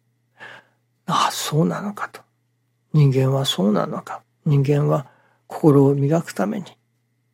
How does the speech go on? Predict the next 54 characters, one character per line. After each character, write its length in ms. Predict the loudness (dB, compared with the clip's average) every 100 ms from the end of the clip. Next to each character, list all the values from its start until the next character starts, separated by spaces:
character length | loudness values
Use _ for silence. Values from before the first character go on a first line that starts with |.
| -4
魂 540 | -2 -2 -4 -6 -2
を 80 | -2
磨 280 | -2 -4 -6
く 120 | -8
た 120 | -8
め 160 | -6 -8
に、 140 | -12 -18 _
心 360 | -10 -4 -2 -2
を 60 |
育 240 | -2 -2 0
て 140 | 0
る 100 | -2
こ 120 | -2
と 140 | -2 -2
の 120 | -2
た 140 | -4
め 120 | -4 -4
に、 200 | -6 -8 _ _ _
こ 160 | 2
の 80 | 4
世 160 | 6 4
に 320 | 2 -2 -2
命 300 | 0 0 0
を 140 | -2 -2
授 300 | -4 -8 -6
け 60 |
ら 120 | -6 -6
れ 100 | -10
た 140 | -12
の 80 | -12
だ。 200 | -14 -14 _ _ _ _ _ _ _ _ -2
と 140 | 2
い 100 | 2
う 60 | 2
こ 140 | -4
と 120 | -4
が 200 | -2 -2
わ 180 | -4 -8
か 180 | -10 -12
る。 80 | -12 _ _ _
そ 160 | -6 -2
れ 80 | 0
は 180 | 0 -4 -18 -20 _ _ _ _ _ _
神 280 | -4 -2 -2
様 360 | -2 -2 -2 -2
か 180 | -2
ら 180 | -2 -2 -4
教 80 | -6 -4 -4
え 100 | -2
て 200 | -2 -4
い 80 |
た 120 | -4 -6
だ 180 | -8 -12
く 200 | -18